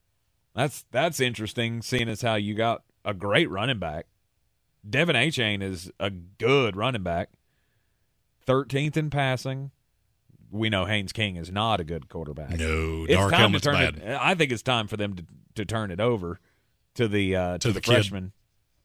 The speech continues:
Speaker 1: Weigman, I think is his name. Their offensive line is terrible. It's just nothing is, nothing is right on
Speaker 2: Ask
Speaker 1: offense.
Speaker 2: yourself this question.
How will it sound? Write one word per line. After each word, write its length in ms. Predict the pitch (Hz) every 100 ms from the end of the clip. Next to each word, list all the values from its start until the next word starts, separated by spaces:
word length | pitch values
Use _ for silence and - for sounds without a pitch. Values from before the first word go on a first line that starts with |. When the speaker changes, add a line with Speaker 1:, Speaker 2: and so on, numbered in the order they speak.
| _
Speaker 1:
Weigman, 640 | 92 104 117 123 120 113 110
I 120 | 110
think 160 | 117 113
is 100 | 110
his 140 | 110
name. 260 | 117 120 120 _ _ _ _ _ _ _ _ _ _ _ _ _ _ _ _ _ _ _ _ _ _ _
Their 200 | 120 180
offensive 460 | 165 156 151 139 98
line 280 | 104 113 113
is 100 | -
terrible. 580 | - 110 110 107 107 - _ _ _ _ _ _ _ -
It's 200 | 123 -
just 180 | 127 110
nothing 800 | 113 117 143 151 135 113 101 98
is, 640 | 107 107 101 92 - - _ _ -
nothing 440 | 127 170 208 175
is 140 | 135 101
right 300 | 127 147 98
on 100 | 113
Speaker 2:
Ask 180 | 165 123
Speaker 1:
offense. 60 | 143 123
Speaker 2:
yourself 280 | 143 135 -
this 200 | 110 -
question. 440 | 98 87 -